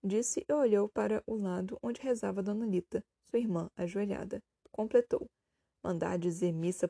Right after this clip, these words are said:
por aquele traste é jogar dinheiro fora. É só preencher o badulho do frade." Dom Clemente tomou do turibulo e lançou incenso contra o fétido hálito do demônio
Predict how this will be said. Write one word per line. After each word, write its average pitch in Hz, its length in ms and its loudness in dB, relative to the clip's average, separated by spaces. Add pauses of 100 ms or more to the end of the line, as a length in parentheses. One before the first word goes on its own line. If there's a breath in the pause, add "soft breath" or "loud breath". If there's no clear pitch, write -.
por 175 460 -2
aquele 175 400 -2 (100)
traste - 460 -2
é 208 60 4
jogar 185 280 2
dinheiro 202 300 -4 (160)
fora. 175 260 2 (480)
É 185 80 -2
só 220 240 2
preencher 247 460 2
o 226 100 6
badulho 196 520 0
do 220 80 -2
frade." 170 580 -4 (760)
Dom 220 240 -2
Clemente 185 640 -2
tomou 214 420 -2
do 202 240 -2 (460)
turibulo 185 800 0 (380)
e 285 40 2
lançou 269 460 0
incenso 196 600 -4
contra 202 340 -4
o - 20 -2
fétido 190 720 -4
hálito 180 420 -2
do 185 120 -4
demônio 190 520 0